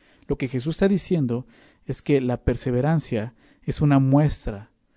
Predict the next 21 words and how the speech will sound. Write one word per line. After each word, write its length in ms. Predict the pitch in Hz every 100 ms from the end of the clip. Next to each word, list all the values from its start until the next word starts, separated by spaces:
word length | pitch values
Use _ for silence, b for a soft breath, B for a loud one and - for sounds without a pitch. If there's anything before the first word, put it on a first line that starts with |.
| _ _
de 80 | -
la 140 | 117 120
realidad 420 | 117 117 127 127
y 80 | 123
seguridad 400 | - 120 113 123
de 80 |
nuestra 260 | 123 117 107
fe. 280 | - 123 120
Hemos 240 | 131 127
puesto 260 | - 131 143
nuestra 220 | 123 113
fe 100 | 110
en 80 | 123
Jesús 340 | 117 107 131
realmente. 760 | 131 123 123 123 127 120 - - _ _
Si 100 | -
perseveramos 600 | - 131 120 131 139 147
es 60 | -
porque 380 | 147 - 123 117 B B
realmente 380 | 120 147 139 160
estamos 400 | - 131 131 -